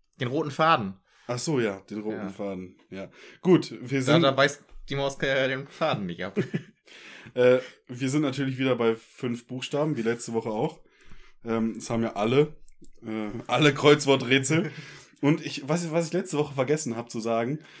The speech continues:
Speaker 2: und zwar werde ich dem Jupp jetzt das Wort vorlesen, oder die Be-, was halt in dem Kästchen steht, wo immer was drinsteht, was er nur anzeigt,
Speaker 1: <laughs>
Speaker 2: was in den, äh, fünf Feldern
Speaker 1: Weil wir
Speaker 2: danach
Speaker 1: noch nicht
Speaker 2: stehen muss.
Speaker 1: nachgefragt haben, wie es heißt.
Speaker 2: Ja.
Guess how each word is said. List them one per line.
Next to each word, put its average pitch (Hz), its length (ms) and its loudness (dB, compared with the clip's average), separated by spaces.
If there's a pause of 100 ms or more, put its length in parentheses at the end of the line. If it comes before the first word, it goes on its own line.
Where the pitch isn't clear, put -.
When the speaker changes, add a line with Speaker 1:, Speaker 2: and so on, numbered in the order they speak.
(140)
Speaker 2:
und 127 160 -4
zwar 127 360 2
werde 123 140 4
ich 135 60 -10
dem 120 120 -4
Jupp 156 160 -2
jetzt 127 340 -4
das 107 260 -2
Wort 147 180 0
vorlesen, 104 480 -2
oder 101 240 -2
die - 260 -14
Be-, 101 220 -14 (100)
was 101 400 -10
halt 110 140 -6
in 107 80 -4
dem 110 140 -2
Kästchen 131 420 -2
steht, 120 220 -4
wo 127 60 -6
immer 113 160 -4
was 107 140 -2
drinsteht, 131 400 -4
was 113 140 -4
er 113 60 -2
nur 113 180 -2
anzeigt, 127 440 2 (160)
Speaker 1:
<laughs> 147 140 -10
Speaker 2:
was 135 180 6
in 147 140 2
den, 131 320 4
äh, 123 300 8
fünf 135 340 0 (160)
Feldern 143 200 8
Speaker 1:
Weil 117 80 8
wir 107 40 6
Speaker 2:
danach - 140 8
Speaker 1:
noch - 60 10
nicht 135 80 2
Speaker 2:
stehen 143 100 6 (100)
muss. - 140 0
Speaker 1:
nachgefragt 143 140 2
haben, 151 160 0
wie 185 40 -2
es 180 100 -2
heißt. 101 280 0
Speaker 2:
Ja. 113 280 4